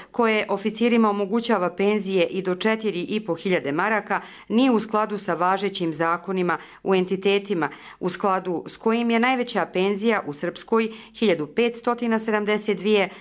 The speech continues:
a u Federaciji dvije hiljade sedamdeset devet maraka.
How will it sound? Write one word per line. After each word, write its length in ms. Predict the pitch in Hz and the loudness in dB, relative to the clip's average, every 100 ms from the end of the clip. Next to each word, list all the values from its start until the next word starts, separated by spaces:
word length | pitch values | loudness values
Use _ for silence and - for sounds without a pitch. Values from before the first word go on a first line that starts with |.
| - - | -18 -2
a 140 | 170 | 0
u 80 | 156 | 0
Federaciji 800 | 156 143 151 190 220 220 214 185 - | -2 -2 0 0 -2 -2 -4 -4 -16
dvije 280 | - 185 247 | -8 2 2
hiljade 460 | 226 226 214 185 160 - | 4 0 2 0 -4 -6
sedamdeset 760 | - 208 202 180 175 165 - 185 | 0 2 4 2 0 -6 -4 -4
devet 300 | 175 156 143 | 0 0 -2
maraka. 480 | 165 139 120 - 135 | -2 -2 -2 -4 -4